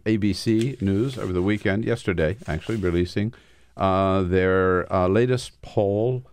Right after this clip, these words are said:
uh, m-, m-, opi-, public opinion poll on Donald Trump.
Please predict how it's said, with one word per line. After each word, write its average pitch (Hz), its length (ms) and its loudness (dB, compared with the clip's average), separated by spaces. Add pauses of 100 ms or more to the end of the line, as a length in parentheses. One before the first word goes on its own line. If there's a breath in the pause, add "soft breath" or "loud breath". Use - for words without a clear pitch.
uh, 113 200 2
m-, - 580 -14 (140)
m-, - 140 -8 (100)
opi-, 127 280 -4
public 117 260 -2
opinion 101 320 0
poll 87 280 0
on 90 400 0
Donald 85 340 -2
Trump. 156 300 0